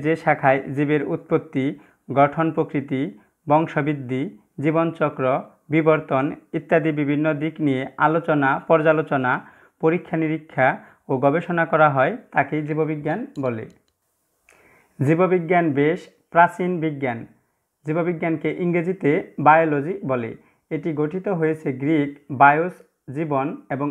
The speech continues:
লোগোস, জ্ঞান শব্দ দুটির সংযোগের মাধ্যমে। যেহেতু চিকিৎসা ও কৃষি সংক্রান্ত ব্যাপারে জীববিজ্ঞানের একটি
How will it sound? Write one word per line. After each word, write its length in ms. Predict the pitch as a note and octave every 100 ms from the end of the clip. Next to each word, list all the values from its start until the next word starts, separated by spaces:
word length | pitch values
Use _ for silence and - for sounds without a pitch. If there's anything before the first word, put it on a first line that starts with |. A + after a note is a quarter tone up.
| D3+
লোগোস, 360 | D#3 D#3 D3 D3 - C3+
জ্ঞান 220 | D3+ C3+ C#3 - _ _ -
শব্দ 240 | E3+ E3 F3
দুটির 280 | D#3+ D3 D#3 C4+ - _ -
সংযোগের 500 | - F3 E3+ E3+ F3 G#3+
মাধ্যমে। 360 | C#3+ A#2+ A2+ A2+ - _ _ -
যেহেতু 340 | C#3+ E3 F#3 F3+
চিকিৎসা 480 | - F#3+ F#3+ - F#3+ F#3 -
ও 20 | C#3
কৃষি 220 | F3 - F3+
সংক্রান্ত 360 | F#3 F3+ F3 E3 F3
ব্যাপারে 300 | E3+ E3 C3+ - C#3+
জীববিজ্ঞানের 560 | D#3+ F3+ F3 F3 E3+ D3
একটি 160 | -